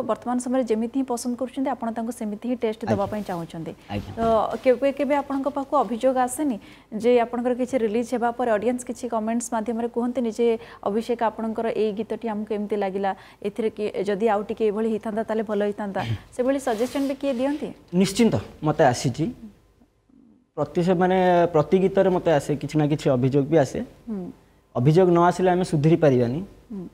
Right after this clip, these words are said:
Speaker 2: ଯଦି ସବୁ ଭଲ ହେଇଯିବ, କାହିଁକିନା ମୁଁ ବି ଚାହେଁ ଦର୍ଶକ ଯାହା ବି ଚାହୁଁଛନ୍ତି, ମନ ଭିତରେ ଅଛି,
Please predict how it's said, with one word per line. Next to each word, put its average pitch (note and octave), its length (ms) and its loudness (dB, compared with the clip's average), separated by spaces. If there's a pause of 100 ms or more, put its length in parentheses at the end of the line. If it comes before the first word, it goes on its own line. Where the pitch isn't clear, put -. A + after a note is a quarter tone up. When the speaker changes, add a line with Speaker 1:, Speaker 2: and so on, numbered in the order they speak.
(160)
Speaker 2:
ଯଦି C#3 120 -4
ସବୁ C3+ 280 2
ଭଲ C#3+ 260 2
ହେଇଯିବ, D#3 380 2
କାହିଁକିନା D3+ 300 0
ମୁଁ E3 120 6
ବି F#3 100 -2
ଚାହେଁ D3 340 2 (1040)
ଦର୍ଶକ D3 300 2 (120)
ଯାହା D#3 240 6
ବି D#3+ 140 -2
ଚାହୁଁଛନ୍ତି, E3 440 4
ମନ D#3+ 260 4
ଭିତରେ D#3+ 260 4
ଅଛି, D#3 220 0